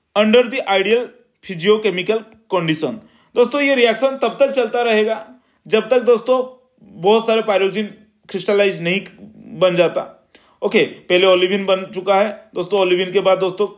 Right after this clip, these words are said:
रिएक्शन अगर टेम्परेचर ड्रॉप डाउन करेगा दोस्तों, ओके, एक magma chamber में ऐसे बनेगा दोस्तों। देखिए पहले ये olivine बन गया, ओके, लेकिन ये रॉक olivine बनने के बाद दोस्तों इसके साथ दोस्तों एसआईओ टू के साथ मिल जाएगा, तो ये olivine टोटल दोस्तों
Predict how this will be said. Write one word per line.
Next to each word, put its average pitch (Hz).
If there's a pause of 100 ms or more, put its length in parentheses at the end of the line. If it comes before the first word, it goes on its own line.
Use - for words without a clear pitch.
(440)
रिएक्शन 170 (240)
अगर 170
टेम्परेचर 180
ड्रॉप 175
डाउन 180
करेगा 175
दोस्तों, 180 (340)
ओके, 160 (260)
एक 180
magma 170
chamber 156
में 160
ऐसे 185
बनेगा 143
दोस्तों। 101
देखिए 110 (360)
पहले 147
ये 160
olivine 127
बन 110
गया, 98 (500)
ओके, 196 (240)
लेकिन 233
ये 262
रॉक 240
olivine 214
बनने 208
के 226
बाद 214
दोस्तों 208
इसके 220
साथ 214
दोस्तों 220
एसआईओ 214
टू 208
के 214
साथ 214
मिल 208
जाएगा, 214
तो 220
ये 214
olivine 196
टोटल 196
दोस्तों 190